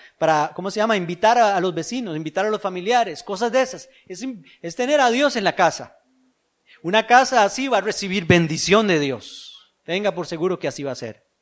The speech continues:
Si usted aparta un tiempo para, para que sus hijos, para que su familia, su mamá, su papá o cualquiera reciban palabra en su casa, entonces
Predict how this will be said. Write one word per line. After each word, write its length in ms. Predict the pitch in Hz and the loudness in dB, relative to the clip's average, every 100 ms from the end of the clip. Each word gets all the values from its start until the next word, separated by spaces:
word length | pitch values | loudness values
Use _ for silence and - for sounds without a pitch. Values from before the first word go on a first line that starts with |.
| _ _ _ _ - | _ _ _ _ -12
Si 100 | 165 | -4
usted 140 | - | 4
aparta 420 | 175 175 180 175 | 4 4 0 -2
un 140 | 156 151 | -6 -6
tiempo 420 | 196 180 143 127 | -8 -8 -12 -12
para, 240 | 135 123 - - - | -10 -10 -16 -20 -8
para 240 | 143 135 | -6 -6
que 100 | - | -8
sus 240 | - 135 202 | -12 -8 -6
hijos, 360 | 196 156 123 _ _ | -6 -6 -14 _ _
para 200 | - 156 | -10 -10
que 140 | - 139 | -10 -12
su 160 | 147 | -10
familia, 440 | 135 143 214 175 135 | -6 -4 -4 -4 -6
su 120 | 147 | -8
mamá, 320 | 131 165 196 | -6 -4 -4
su 100 | 160 | -6
papá 320 | 131 - 202 | -6 0 2
o 80 | 185 | 0
cualquiera 460 | 143 135 214 190 - - _ | -4 -2 0 0 -4 -16 _
reciban 480 | _ 143 - 185 233 | _ -10 -6 -4 -2
palabra 380 | 226 185 220 190 | 2 4 4 2
en 80 | 156 | -2
su 140 | 143 | -6
casa, 520 | - 175 170 147 117 _ _ - | 2 2 2 -4 -10 _ _ -14
entonces 680 | 151 143 151 139 156 - | -10 -6 -6 -6 -8 -10